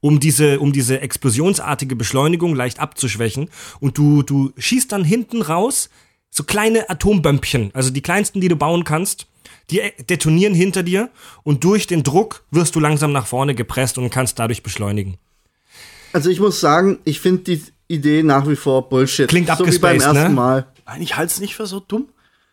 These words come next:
Speaker 3: Weil
Speaker 1: Also ich
Speaker 3: das ist der
Speaker 1: glaube
Speaker 3: größte Energieausstoß, den wir zurzeit fabrizieren können,
Speaker 1: Ja,
Speaker 3: glaube
Speaker 1: ja.
Speaker 3: ich jedenfalls. Also mir fällt nichts Besseres ein als Atombomben, wenn's um
Speaker 2: Aber
Speaker 3: sowas
Speaker 2: we-, wenn
Speaker 3: geht.
Speaker 2: der Antrieb so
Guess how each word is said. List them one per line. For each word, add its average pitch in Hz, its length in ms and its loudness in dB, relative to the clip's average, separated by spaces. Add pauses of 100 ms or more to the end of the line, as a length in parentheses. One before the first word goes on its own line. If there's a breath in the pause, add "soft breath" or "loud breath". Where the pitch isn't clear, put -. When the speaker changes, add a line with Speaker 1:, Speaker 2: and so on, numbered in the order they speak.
(140)
Speaker 3:
Weil 139 220 2
Speaker 1:
Also 165 160 2
ich 226 60 -2
Speaker 3:
das 190 100 4
ist - 80 0
der 190 80 4
Speaker 1:
glaube 220 160 4
Speaker 3:
größte 240 220 2
Energieausstoß, 220 1120 0
den 196 120 -2
wir 190 100 -2
zurzeit 196 440 -2
fabrizieren 208 580 -6
können, 151 160 0
Speaker 1:
Ja, 117 120 -2
Speaker 3:
glaube 165 340 2
Speaker 1:
ja. 160 40 -2
Speaker 3:
ich 147 60 -6
jedenfalls. 139 460 -2
Also 131 340 -6 (540)
mir 135 60 -12
fällt 156 180 0
nichts 185 160 -6
Besseres 196 320 -2
ein 202 160 0
als 202 160 -2
Atombomben, 165 720 0
wenn's 160 160 -2
um 156 80 4
Speaker 2:
Aber 160 80 6
Speaker 3:
sowas 147 220 2
Speaker 2:
we-, 156 60 4
wenn 175 100 4
Speaker 3:
geht. 208 80 2
Speaker 2:
der 175 100 6
Antrieb 190 300 0
so 180 400 0